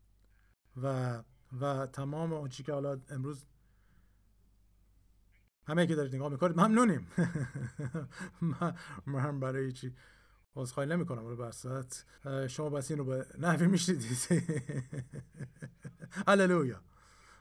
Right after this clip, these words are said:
و حالا اگر دارید نگاه می‌کنید برنامه رو، ولی از عیسی نخواستید که به زندگیتون وارد شه، ازتون می‌خوایم. خیلی ساده هست و راحت و تنها کاری که می‌کنید اینه که دهانتون رو باز می‌کنید و میگید: «عیسی،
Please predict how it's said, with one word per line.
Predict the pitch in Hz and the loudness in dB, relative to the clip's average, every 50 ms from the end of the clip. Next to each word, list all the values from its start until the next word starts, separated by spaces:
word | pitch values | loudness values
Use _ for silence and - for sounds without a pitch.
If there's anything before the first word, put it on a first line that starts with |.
| _ _ - | _ _ -4
و | 135 156 160 139 - - | -2 0 0 -2 -4 -2
حالا | - 160 180 190 180 | 2 6 8 8 8
اگر | 180 180 190 | 8 8 6
دارید | 165 160 156 156 175 180 175 175 - | 6 6 4 4 4 2 0 -2 -6
نگاه | 147 143 190 226 254 | 0 4 6 6 6
می‌کنید | 262 233 226 214 208 185 | 6 4 4 2 2 4
برنامه | 170 170 170 156 156 156 160 | 4 2 2 2 0 -2 -2
رو، | 156 156 165 170 - _ _ _ _ _ _ _ _ _ _ - | -2 -2 -4 -8 -12 _ _ _ _ _ _ _ _ _ _ -10
ولی | 135 135 143 151 170 175 185 180 175 165 | -10 -8 -2 2 4 6 6 6 6 4
از | 143 135 123 131 | 4 2 -2 -4
عیسی | 131 - - 180 | -6 0 2 2
نخواستید | 180 165 165 214 220 - - 196 170 - - 190 175 - | 4 6 4 4 4 4 2 0 0 0 -2 -2 -2 -2
که | 170 | -2
به | 143 147 - - - - _ _ _ _ _ _ _ _ _ _ _ _ _ _ _ _ _ _ _ _ _ _ _ _ _ _ _ _ _ _ _ _ _ _ _ _ _ - - | -2 -2 -4 -4 -8 -12 _ _ _ _ _ _ _ _ _ _ _ _ _ _ _ _ _ _ _ _ _ _ _ _ _ _ _ _ _ _ _ _ _ _ _ _ _ -2 2
زندگیتون | 170 175 180 208 220 277 214 269 226 175 | 4 6 6 6 6 6 6 6 6 6
وارد | 160 160 156 160 165 160 127 - | 6 4 6 6 6 4 4 0
شه، | - - 143 | -4 -6 -4
ازتون | 135 131 123 131 143 175 170 175 175 | -4 -4 -4 -2 0 2 2 2 2
می‌خوایم. | 147 147 160 208 247 - - 175 147 127 | 2 2 2 2 2 4 2 0 0 0
خیلی | - 196 208 190 | 0 0 0 0
ساده | 170 - 175 165 170 160 214 226 196 | 0 0 0 0 2 2 2 2 2
هست | 175 180 170 156 - - - - - | 2 0 0 -2 -6 -8 -12 -12 -10
و | 147 | -8
راحت | 135 127 127 123 131 156 160 135 120 170 175 170 | -8 -8 -6 -4 -2 -2 -2 0 -2 -2 -4 -4
و | 156 143 | -6 -6
تنها | - 156 147 165 165 | -6 -4 -4 -4 0
کاری | 170 240 262 - | 0 0 0 0
که | 190 156 | 0 -4
می‌کنید | 151 151 147 127 - 160 156 160 147 - | -4 -6 -8 -4 -2 -2 -2 -2 -2 -2
اینه | 190 208 196 | 0 0 0
که | 165 170 | 0 0
دهانتون | 127 151 151 180 185 151 - - | -2 0 0 2 0 0 0 -2
رو | - | 0
باز | 147 190 226 247 214 190 | 2 2 4 2 2 0
می‌کنید | 185 170 175 165 165 165 147 143 | -2 -2 -2 -2 -2 -2 -4 -6
و | 139 | -6
میگید: | 147 139 160 165 175 | -6 -6 -6 -2 0
«عیسی، | 202 220 196 - - 180 175 170 165 | 0 0 0 0 2 2 4 4 2